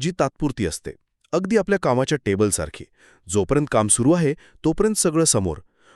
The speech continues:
पण कॉम्प्युटर बंद झाला की टेबल रिकामा. आणि दुसरी आहे हार्ड डिस्क, जी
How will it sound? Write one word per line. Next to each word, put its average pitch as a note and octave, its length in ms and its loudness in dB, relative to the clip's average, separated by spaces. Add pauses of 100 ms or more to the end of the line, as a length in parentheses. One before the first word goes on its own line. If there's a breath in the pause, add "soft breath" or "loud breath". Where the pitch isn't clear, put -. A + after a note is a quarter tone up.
(100)
पण A2 200 0
कॉम्प्युटर A#2+ 420 2
बंद G2+ 260 0
झाला D3+ 320 2 (140)
की - 80 -12
टेबल F#2+ 300 -2
रिकामा. F3 300 2 (560 soft breath)
आणि G#2 140 0
दुसरी G#2+ 360 0
आहे E3+ 240 2
हार्ड G2 300 -2
डिस्क, - 260 -8 (420 soft breath)
जी C3 100 -2